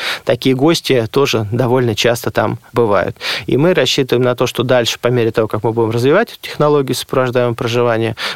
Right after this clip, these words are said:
мы также будем стремиться к тому, чтобы они были максимально вписаны в жизнь вот социума, не были изолированы, и это не была такая, знаете, как сказать, э, можно создать изолированный рай, да, такой как бы на, на земле для слепоглухих, да, запереть их там на какой-то территории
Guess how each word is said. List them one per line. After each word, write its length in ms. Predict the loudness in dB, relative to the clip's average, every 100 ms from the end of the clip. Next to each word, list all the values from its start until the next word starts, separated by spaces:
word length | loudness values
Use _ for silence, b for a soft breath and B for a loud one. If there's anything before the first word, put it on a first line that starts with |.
| 0
мы 420 | 2 2 0 -2
также 300 | 0 0 0
будем 220 | -2 -2 -2
стремиться 440 | 0 0 0 -2
к 40 |
тому, 220 | -2 -2 -2
чтобы 260 | -2 0
они 220 | 0 0 B B -4
были 160 | 0 2
максимально 580 | 0 0 2 2 2
вписаны 460 | -2 -2 -4 -2 -4
в 60 | -2
жизнь 300 | -2 0 -2
вот 220 | -4 -8 -8
социума, 640 | -2 -2 -2 -4 -2 -2
не 160 | 0 0
были 240 | 0 0
изолированы, 800 | 2 2 2 2 2 0 -2 -2
и 160 | -2 -2
это 160 | -2
не 100 | 0
была 200 | 0 0
такая, 260 | 0 0 0
знаете, 400 | 0 -2 -2 -6 B B -6
как 140 | -8
сказать, 360 | -4 -2 -2 -6
э, 380 | -4 -2 0 0 -4 B -2
можно 200 | 0 2
создать 380 | 0 2 0 0
изолированный 720 | 0 2 4 4 4 2 2
рай, 340 | 4 2 0 -4
да, 200 | 0 0
такой 300 | 2 0 0
как 200 | 0 0
бы 120 | 0 0
на, 180 | 0 2
на 160 | 2
земле 400 | 2 2 2 2
для 240 | 2 2 0
слепоглухих, 720 | 0 0 2 2 2 0 0
да, 160 | 2 2
запереть 420 | 0 2 2 0
их 120 | -2
там 180 | -2 -2
на 80 | -4
какой-то 320 | -2 -2 0
территории 560 | 0 2 2 2 0